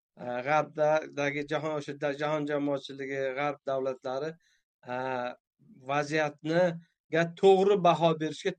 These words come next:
to'g'ri yondashishga majbur bo'lishdi va moddiy yordam hajmi ikki, uch barobarga,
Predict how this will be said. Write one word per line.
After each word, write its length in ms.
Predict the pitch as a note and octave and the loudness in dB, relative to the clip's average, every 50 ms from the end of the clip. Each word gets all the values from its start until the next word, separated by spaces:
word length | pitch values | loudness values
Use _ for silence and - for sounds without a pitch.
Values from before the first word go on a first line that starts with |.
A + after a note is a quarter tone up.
| - | -4
to'g'ri 300 | - F#3 F3+ F3+ F#3+ F#3+ F#3 | -2 -2 -2 0 0 2 2
yondashishga 800 | F3+ E3+ E3 D#3+ D#3+ D#3 D3 D3 - - - - - E3+ E3 D#3+ D3 - _ _ _ _ _ - | 4 2 2 2 2 0 0 -2 -6 -14 -12 -4 -2 0 0 0 -2 -6 _ _ _ _ _ -4
majbur 480 | C3+ D3+ E3 E3+ E3 D#3 D#3 F3 E3+ E3+ | 0 2 2 2 0 0 -2 -4 -4 -2
bo'lishdi 420 | D#3 D#3+ E3 D#3+ D3 - - - F#3+ | -4 -4 -4 -4 -6 -8 -8 -4 0
va 120 | F#3+ F3+ E3+ | 0 0 0
moddiy 420 | E3 E3 D#3+ D#3 D#3 D#3 E3 E3+ E3 | 0 -2 -2 -2 -4 -2 0 2 2
yordam 440 | D#3+ D#3 D#3 D#3+ - E3 E3 E3 D#3+ D#3+ | 2 0 0 -2 0 0 0 0 0 -2
hajmi 380 | D3+ D3 D3+ D3 C#3+ - E3+ E3+ E3+ | -2 -2 -2 -2 -2 -2 -2 -2 -2
ikki, 240 | E3+ - _ - D#3+ | -4 -8 _ -8 -8
uch 160 | D#3 D3+ D#3+ - - | -8 -8 -10 -8 -6
barobarga, 500 | C#3+ C#3 C#3 C3+ C3+ C#3 C3+ C3+ D3+ | -4 -2 0 0 0 -2 -4 -6 -6